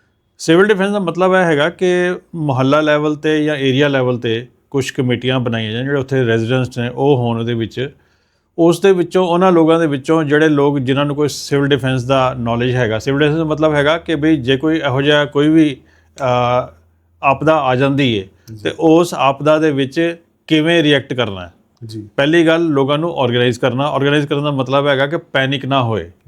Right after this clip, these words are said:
Speaker 2: ਜੀ।
Speaker 1: ਸਭ ਤੋਂ ਵੱਡੀ ਗੱਲ ਮੈਂ ਸ਼ੁਰੂ ਕਰਾਂਗਾ ਕਿ ਬੱਚਿਆਂ ਦੇ ਸਾਹਮਣੇ,
Speaker 2: ਜੀ।
Speaker 1: ਛੋਟੇ ਬੱਚਿਆਂ ਦੇ ਸਾਹਮਣੇ ਤੁਸੀਂ ਆਪਣਾ ਡਰ ਪ੍ਰੈਜ਼ੈਂਟ ਨਾ ਕਰੋ।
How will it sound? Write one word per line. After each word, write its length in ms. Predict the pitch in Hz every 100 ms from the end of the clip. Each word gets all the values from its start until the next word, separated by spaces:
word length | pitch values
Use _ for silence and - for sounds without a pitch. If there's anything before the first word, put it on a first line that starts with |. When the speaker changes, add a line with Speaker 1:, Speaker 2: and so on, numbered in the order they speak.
| 113
Speaker 2:
ਜੀ। 80 | 104 92 _ _ _ _ _
Speaker 1:
ਸਭ 180 | 170
ਤੋਂ 180 | 165 190
ਵੱਡੀ 240 | 170 147 151
ਗੱਲ 420 | 156 160 165 160 -
ਮੈਂ 180 | 143 143
ਸ਼ੁਰੂ 240 | 156 165
ਕਰਾਂਗਾ 380 | 151 139 143 151
ਕਿ 200 | 147 151
ਬੱਚਿਆਂ 560 | 127 113 - 151 156
ਦੇ 140 | 165 165
ਸਾਹਮਣੇ, 480 | - 127 117 101 87 _ _ 113
Speaker 2:
ਜੀ। 180 | 113 107
Speaker 1:
ਛੋਟੇ 300 | 107 131 156
ਬੱਚਿਆਂ 280 | 139 131 139
ਦੇ 60 |
ਸਾਹਮਣੇ 400 | 135 139 131 135
ਤੁਸੀਂ 360 | 127 135 - 127
ਆਪਣਾ 320 | 117 113 123
ਡਰ 380 | 117 98 113 123 - _ _ _ _ _
ਪ੍ਰੈਜ਼ੈਂਟ 320 | 127 127 123
ਨਾ 240 | 107 107
ਕਰੋ। 360 | 101 104 117 139